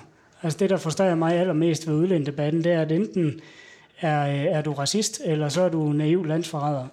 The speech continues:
Og det vil sige, at sådan en debat der, den betyder jo, at der er ingen, der forholder sig til substansen. Og, øh, jeg er ret sikker på, at hvis, øh,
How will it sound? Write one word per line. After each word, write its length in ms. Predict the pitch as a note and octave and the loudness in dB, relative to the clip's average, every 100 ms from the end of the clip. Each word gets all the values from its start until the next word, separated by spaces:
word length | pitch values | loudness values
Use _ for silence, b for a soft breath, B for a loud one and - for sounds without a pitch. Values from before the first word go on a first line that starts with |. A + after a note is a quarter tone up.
| _ | _
Og 120 | E3 | -4
det 80 | F3 | -2
vil 100 | F3+ | 0
sige, 260 | D#3+ F#3+ F3+ | 0 0 0
at 120 | - | -2
sådan 180 | G3+ G3 | 0 0
en 80 | |
debat 440 | D#3 D3+ E3+ F3+ - | 0 -2 -2 -4 -2
der, 140 | E3 B2+ - B B B B B | -4 -4 -10 B B B B B
den 140 | F#3+ | -2
betyder 340 | E3 D#3 A3 F3+ | 0 0 2 4
jo, 80 | D3 | 2
at 60 | |
der 40 | D3 | 2
er 40 | |
ingen, 140 | F3 | 2
der 80 | G3 | 0
forholder 360 | - D#3 F#3 D3+ | -2 0 0 0
sig 160 | C3+ | -4
til 140 | - D3 | -6 -6
substansen. 540 | D3+ - F#3 G3 - - _ _ _ _ _ b b b b - | -6 -4 -4 -2 -8 -16 _ _ _ _ _ b b b b -4
Og, 360 | F3 E3 D#3+ | 0 2 2
øh, 260 | D#3 D#3 F3+ | 2 0 0
jeg 300 | F#3 G3+ F#3 | 0 2 0
er 260 | D#3 D#3 | 0 -2
ret 160 | D#3 - | -2 -2
sikker 180 | G3+ F#3+ | -2 0
på, 200 | E3+ F3 | 2 0
at 80 | D3+ | 0
hvis, 340 | D#3+ C3+ - | -2 -2 -2
øh, 340 | E3 D3 C#3+ | -2 -2 -2